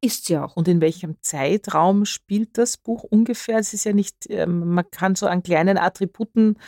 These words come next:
Speaker 2: erkennen, dass es nicht, äh, in der Jetzt-Jetzt-Zeit spielt.
Speaker 1: Hauptsächlich in den neunziger Jahren. Es gibt dann immer Vor- und Rückblenden,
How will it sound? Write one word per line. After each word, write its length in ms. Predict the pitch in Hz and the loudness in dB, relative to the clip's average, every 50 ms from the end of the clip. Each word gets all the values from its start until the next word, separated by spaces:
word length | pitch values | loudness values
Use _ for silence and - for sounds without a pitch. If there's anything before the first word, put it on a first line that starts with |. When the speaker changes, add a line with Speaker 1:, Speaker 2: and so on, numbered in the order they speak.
| - - - - - - _ | -20 -20 -20 -20 -20 -14 _
Speaker 2:
erkennen, 540 | - 185 - - - 202 190 196 202 202 202 | -10 -10 -8 -2 0 2 4 4 4 4 2
dass 180 | 190 185 170 - | 0 -2 -4 -4
es 160 | 180 - - | -6 0 2
nicht, 380 | 190 190 196 - - _ - - | 2 2 2 0 -6 _ -12 -4
äh, 220 | - - 160 165 | 0 2 2 2
in 120 | 139 175 | 2 2
der 100 | 175 185 | 2 2
Jetzt-Jetzt-Zeit 960 | 180 160 180 202 - - - - 220 208 208 - - - - 202 190 196 196 - | 2 2 2 2 0 -4 -2 0 2 2 2 0 -4 -4 0 2 2 2 0 -2
spielt. 420 | - - - 214 233 254 254 - - _ - - | -8 -4 -2 0 0 0 -2 -8 -14 _ -6 0
Speaker 1:
Hauptsächlich 560 | - 262 269 - - - - 202 190 226 208 | 0 0 0 0 -2 -4 -2 -2 0 0 2
in 80 | 214 | 2
den 100 | 214 208 | 2 2
neunziger 480 | 196 175 156 160 156 - - 196 - 180 | 2 2 2 0 0 -2 -4 -6 -4 -4
Jahren. 300 | 175 170 151 147 151 160 | -4 -2 -2 -2 0 -2
Es 140 | 175 - - | -2 -2 -2
gibt 180 | - 202 - 220 | -4 -4 0 2
dann 80 | 202 | 2
immer 180 | 190 190 202 208 | 4 4 2 2
Vor- 300 | 196 - - 190 180 185 | -2 -2 -2 0 2 2
und 140 | 196 185 - | 2 0 0
Rückblenden, 760 | 180 220 - - - - 220 214 208 233 233 262 285 320 - | 0 -2 -2 -4 -4 -2 -2 0 0 0 2 2 2 2 2